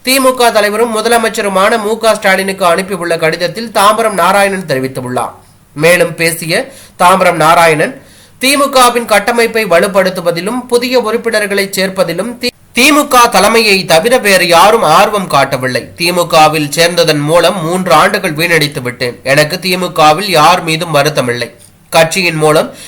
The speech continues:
ஏராளமான நல்ல நண்பர்களை பெற்றுள்ளேன். அவர்களை விட்டு விலகிச் செல்வதுதான் எனக்கு வருத்தம் அளிக்கிறது. எனது ராஜினாமா கடிதத்தை தி மு க தலைவருக்கு அனுப்பிவிட்டேன். இன்று முதல் தி மு கவின் அடிப்படை உறுப்பினர் உள்ளிட்ட அனைத்து பொறுப்புகளிலிருந்தும் விலகுகிறேன்" என அவர் தெரிவித்துள்ளது பரபரப்பை ஏற்படுத்தியுள்ளது.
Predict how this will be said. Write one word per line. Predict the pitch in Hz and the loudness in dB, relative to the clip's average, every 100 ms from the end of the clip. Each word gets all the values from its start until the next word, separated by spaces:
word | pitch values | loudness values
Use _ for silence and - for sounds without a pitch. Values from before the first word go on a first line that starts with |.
| - | -6
ஏராளமான | 175 214 226 220 190 202 240 | 2 4 4 4 4 2 2
நல்ல | 202 170 233 | 0 2 2
நண்பர்களை | 196 180 220 208 190 175 | 2 0 -2 0 0 -2
பெற்றுள்ளேன். | 151 131 147 131 123 117 | -2 -6 -4 -4 -4 -6
அவர்களை | - 143 156 156 151 | -4 0 0 0 -2
விட்டு | 143 156 202 | -2 -4 -2
விலகிச் | 165 180 190 - | 0 0 -2 -4
செல்வதுதான் | 170 156 156 147 202 | -2 0 2 2 2
எனக்கு | 202 165 160 | 2 -2 0
வருத்தம் | 147 160 170 156 | 0 2 0 0
அளிக்கிறது. | 131 127 131 127 123 - - - - | -2 -2 -4 -6 -10 -14 -20 -20 -2
எனது | 190 208 196 | 0 2 4
ராஜினாமா | 220 254 247 240 233 | 4 2 0 0 0
கடிதத்தை | - 190 190 196 240 240 | -2 -2 -2 -2 -4 -2
தி | 233 | -2
மு | 226 | -2
க | 220 214 | 0 0
தலைவருக்கு | 190 185 185 185 220 | 2 0 -2 -2 0
அனுப்பிவிட்டேன். | 170 160 165 135 127 131 123 | 0 0 -4 -8 -6 -6 -6
இன்று | 135 147 147 | -8 -4 -4
முதல் | 147 170 196 | 0 -2 -2
தி | 185 185 | -4 -4
மு | 175 | -2
கவின் | 165 156 151 190 | 2 2 2 0
அடிப்படை | 156 175 170 170 | 0 0 -2 0
உறுப்பினர் | 160 156 160 165 147 | 0 -2 -2 -4 -4
உள்ளிட்ட | 143 151 165 226 - - - | -2 -2 0 -2 -4 -20 -6
அனைத்து | 147 175 240 240 202 | 2 2 2 0 -2
பொறுப்புகளிலிருந்தும் | 208 240 233 208 196 175 180 214 170 | 0 0 0 -2 0 0 -2 -4 0
விலகுகிறேன்" | 180 208 208 196 180 | 0 0 0 0 0
என | 165 | 0
அவர் | 170 156 147 | 0 -2 -2
தெரிவித்துள்ளது | 165 190 190 160 160 202 | -4 -4 -6 -2 -2 -2
பரபரப்பை | 233 214 233 240 226 208 135 | 0 0 2 0 -2 -4 -2
ஏற்படுத்தியுள்ளது. | 135 143 139 139 127 127 120 127 127 | -2 0 -2 -4 -6 -4 -4 -8 -12